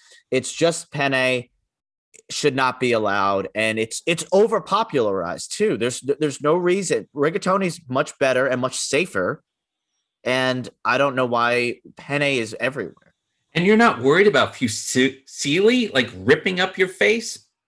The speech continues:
Speaker 1: No, no, 'cause that's, that has a, it's a more of a softer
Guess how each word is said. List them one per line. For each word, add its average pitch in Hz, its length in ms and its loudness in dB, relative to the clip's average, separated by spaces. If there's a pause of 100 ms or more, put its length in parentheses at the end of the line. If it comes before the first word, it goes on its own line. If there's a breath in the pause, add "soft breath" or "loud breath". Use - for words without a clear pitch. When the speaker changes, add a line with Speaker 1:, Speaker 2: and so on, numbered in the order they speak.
(200)
Speaker 1:
No, 165 300 2
no, 156 240 2
'cause 127 160 -4
that's, 156 320 -2 (200)
that 143 360 0 (220)
has 135 400 -2
a, 117 340 2
it's 117 160 -4
a 120 160 0
more 123 180 0
of 123 60 -2
a - 80 -2
softer 120 520 -2